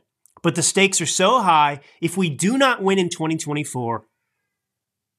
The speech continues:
I don't know how to say this except to just be honest, a peaceful resolution to our problems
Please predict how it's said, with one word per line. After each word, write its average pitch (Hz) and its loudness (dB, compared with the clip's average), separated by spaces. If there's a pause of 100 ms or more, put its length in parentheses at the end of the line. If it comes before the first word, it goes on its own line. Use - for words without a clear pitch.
(340)
I - -2
don't 202 4
know 190 4
how 180 2
to 156 0
say 180 2
this 170 2
except 143 -2
to 135 -8
just - -12
be 139 -2
honest, 147 2 (800)
a 165 4
peaceful 254 -2
resolution 170 2
to 139 0
our 131 2
problems 151 0